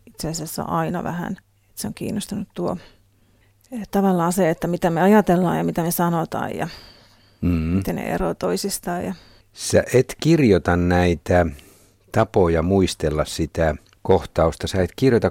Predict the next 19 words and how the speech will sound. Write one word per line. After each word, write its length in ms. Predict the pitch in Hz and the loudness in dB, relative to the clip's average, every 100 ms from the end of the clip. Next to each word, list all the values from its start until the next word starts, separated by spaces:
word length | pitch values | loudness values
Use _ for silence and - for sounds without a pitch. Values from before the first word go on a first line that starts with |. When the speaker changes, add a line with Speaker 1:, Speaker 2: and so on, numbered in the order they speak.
| - | 0
Speaker 2:
kovin 340 | 117 110 92 | 0 2 2
paljon 240 | 82 82 85 - | 2 2 2 4
erilaisiksi, 840 | 101 87 73 69 - - - 76 - - - - - - | 6 6 4 -2 -6 -12 -10 -10 -14 -20 -20 -20 -18 0
vaan 440 | 90 92 90 87 87 - _ - | 4 6 8 6 2 -6 _ -8
siellä 320 | - 95 95 | 0 2 2
on 140 | 92 - | 0 2
pieniä 680 | 147 165 110 87 82 78 78 - | 4 6 6 4 0 0 -4 -8
sävyeroja, 760 | - 117 107 95 80 78 76 80 | 0 2 4 4 4 2 0 0
millä 260 | 87 85 | 0 0
tavalla 340 | 80 80 80 85 | -2 -2 0 2
Lilja 360 | 90 85 73 | 2 2 -2
kokee 380 | - 76 - 78 | -2 -6 -4 -2
jonkin 560 | 78 76 - 78 78 - | -2 -4 -6 -8 -8 -6
tilanteen 540 | 90 80 76 73 78 - | -4 -2 -4 -6 -8 -4
tai 200 | 82 82 | -2 0
millä 280 | 92 92 | 2 2
tavalla 340 | 80 80 80 85 | 0 0 0 2
Lilja 340 | 95 92 78 | 2 4 0
kokee 480 | - 90 - 82 78 | 0 -4 0 0 0